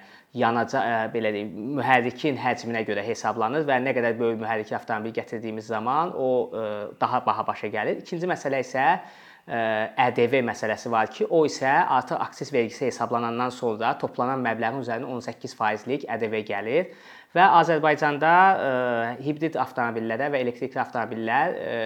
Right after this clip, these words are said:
üç illik, e, müddətinə, ondan sonra yenidən üç illik, yəni iki min iyirmi altıya qədər bu uzadıldı. Üç yaşı və daha gənc, yəni təzə olan avtomobillər,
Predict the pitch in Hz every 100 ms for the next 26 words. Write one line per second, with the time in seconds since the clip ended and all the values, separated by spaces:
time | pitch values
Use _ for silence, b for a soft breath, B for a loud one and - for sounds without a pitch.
0 | 110 - 175 - 123 123 131 131 - 104
1 | 107 107 - 120 113 120 104 127 151 135
2 | 135 135 123 110 127 117 117 117 110 113
3 | 107 117 104 104 - 113 107 107 107 -
4 | 113 107 104 107 107 110 101 104 104 131
5 | 175 B B B B - 165 - 165 -
6 | 135 131 120 117 127 117 123 120 107 101
7 | - 110 104 101 98 123 107 107 101 101
8 | - - 131 110 107 110 131 170